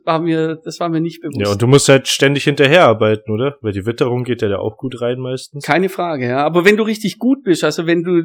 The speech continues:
Speaker 1: wenn du dieses, dieses Feeling hast für Statik, sag ich mal, dann halten die aber auch wirklich ewig. Klar fallen die immer mal ein paar Steine raus, aber wenn du so ein, wie alt war ich damals, siebzehn oder achtzehn, so ein achtzehnjähriger Volldödel bist, der meint,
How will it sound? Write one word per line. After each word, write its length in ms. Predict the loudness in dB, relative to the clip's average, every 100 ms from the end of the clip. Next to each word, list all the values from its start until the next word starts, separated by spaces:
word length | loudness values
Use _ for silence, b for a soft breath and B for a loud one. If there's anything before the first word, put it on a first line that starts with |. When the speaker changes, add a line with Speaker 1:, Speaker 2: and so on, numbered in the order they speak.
| 0
Speaker 1:
wenn 160 | 0 0
du 100 | -6
dieses, 500 | -8 -2 -2 -2 -4
dieses 300 | -6 -6 -6
Feeling 480 | -6 -2 0 0
hast 320 | 0 -4 -8 -18 _ _
für 200 | -4 -4
Statik, 580 | 0 2 4 4 -2 0
sag 240 | -2 -2
ich 160 | -4 -4
mal, 360 | -2 0 -2 -10 b _
dann 240 | 0 2
halten 280 | 0 0 -2
die 120 | 0
aber 220 | 2 0
auch 160 | -2 -4
wirklich 340 | -4 -4 -12 -4
ewig. 420 | -4 -2 -6 -4
Klar 180 | -2 0
fallen 240 | 0 0
die 140 | 0 0
immer 160 | 0
mal 160 | 0 -2
ein 100 | -4
paar 140 | -8
Steine 400 | -8 -6 -4 -4
raus, 300 | -2 -4 -6 B B B
aber 360 | 0 2 0 0
wenn 200 | -2 0
du 260 | 2 2 0 -4
so 200 | -4 -2
ein, 220 | 2 0 0 -10 -6
wie 120 | -4
alt 160 | -2 -2
war 120 | -2
ich 80 | 0
damals, 400 | -2 -2 -6 -10 -10 -14
siebzehn 420 | -10 -10 -4 -2 0
oder 200 | 0 -4
achtzehn, 400 | -8 -4 -4 -2
so 100 | -2
ein 60 |
achtzehnjähriger 640 | -2 -4 -2 0 0 -2
Volldödel 640 | -2 -2 -2 2 4 4 2
bist, 320 | -2 -2 0
der 100 | 2
meint, 460 | 2 0 -2 -4